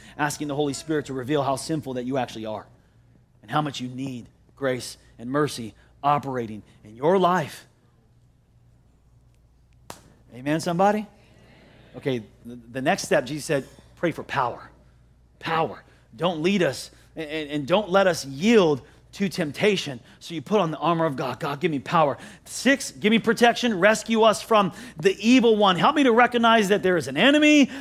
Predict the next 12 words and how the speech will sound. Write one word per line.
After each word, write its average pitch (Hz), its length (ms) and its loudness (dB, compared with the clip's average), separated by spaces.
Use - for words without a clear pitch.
to 202 100 -2
be 185 160 4
aware 226 480 8
of 190 180 2
his 160 140 -2
schemes. 294 680 0
He 202 140 4
is 165 100 -4
prowling, 269 580 4
seeking 262 380 0
someone 269 340 2
to 226 160 6